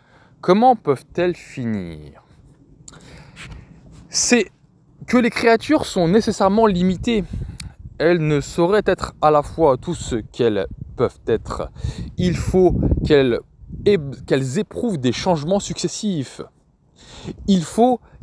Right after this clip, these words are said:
qu'elles durent et par conséquent, il faut qu'elles commencent et qu'elles puissent finir. Mais s'il est nécessaire que tout être limité dure, il ne l'est pas que la succession soit absolument la même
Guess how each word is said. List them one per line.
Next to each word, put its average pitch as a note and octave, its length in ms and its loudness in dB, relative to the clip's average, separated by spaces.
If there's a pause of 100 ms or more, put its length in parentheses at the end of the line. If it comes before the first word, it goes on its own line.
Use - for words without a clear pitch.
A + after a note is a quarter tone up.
qu'elles D3+ 360 6
durent D#3+ 600 -2
et D3+ 200 0
par A#2 160 -4
conséquent, D3 340 -4
il C#3+ 120 -2
faut G#3+ 240 0 (300)
qu'elles D3+ 240 2
commencent F#3 840 0
et D#3 120 -4
qu'elles F3+ 360 0
puissent - 380 -12
finir. B2+ 500 -2 (280)
Mais F#3+ 280 4 (220)
s'il B3+ 320 0
est D#3 40 2
nécessaire E3 880 0 (280)
que D3+ 240 4 (340)
tout B3 260 0
être F3+ 320 0
limité D3+ 480 0
dure, D#3 520 0 (280)
il G3 200 2
ne G3 80 4
l'est F#3 260 4
pas A3+ 220 6 (300)
que F3+ 80 2
la D3 160 6
succession - 560 -2
soit E3+ 280 0 (140)
absolument C#3+ 720 0 (880)
la A2+ 140 2
même C#3 360 2